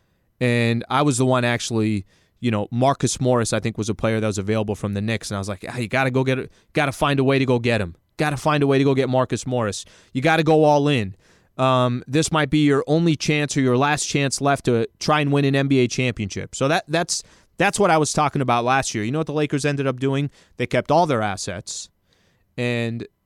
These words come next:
they got Markieff Morris in the buyout market.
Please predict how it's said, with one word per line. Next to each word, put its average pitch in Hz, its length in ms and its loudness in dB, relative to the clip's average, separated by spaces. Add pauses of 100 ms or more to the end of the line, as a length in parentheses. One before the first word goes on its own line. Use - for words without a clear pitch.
(160)
they 127 140 -2
got 151 220 -2
Markieff 151 500 0
Morris 123 640 -2 (300)
in 117 80 -6
the 107 80 -4
buyout 107 420 -2
market. - 320 -16